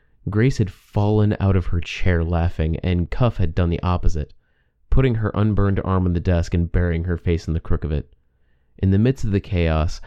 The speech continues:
I made my way over to the computer bank and leaned over the keyboard, typing in the username and password I'd been given.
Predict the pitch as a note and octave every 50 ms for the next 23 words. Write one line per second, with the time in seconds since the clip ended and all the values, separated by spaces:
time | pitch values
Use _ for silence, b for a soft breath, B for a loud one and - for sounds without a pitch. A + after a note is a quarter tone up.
0 | B B B B B - G#2 G2+ G#2 A2+ B2 A#2+ A#2+ A2 G#2+ G2+ G2+ F#2+ - -
1 | F#2+ F2 F2 F2+ E2+ - - F2 E2 - - F2 E2+ E2+ D#2 - D#2+ D#2 D#2 -
2 | - F2 F2+ F2 E2+ F#2+ G2 F#2+ F#2 F2+ E2+ D2+ D#2 D#2+ - - - E2+ - D#2
3 | D2 C#2+ D2+ - - - F2+ F#2 - F#2+ F#2+ G2 F2+ D#2+ D#2+ D#2 F2 F#2 F#2+ G2
4 | F#2+ F2+ F2 F2 E2 D#2 D2 - - D#2+ E2+ F2+ - E2 E2 D#2 D#2 D#2+ - D#2+
5 | D#2+ D#2+ E2 D#2+ D2+ D2+ D#2 F#2+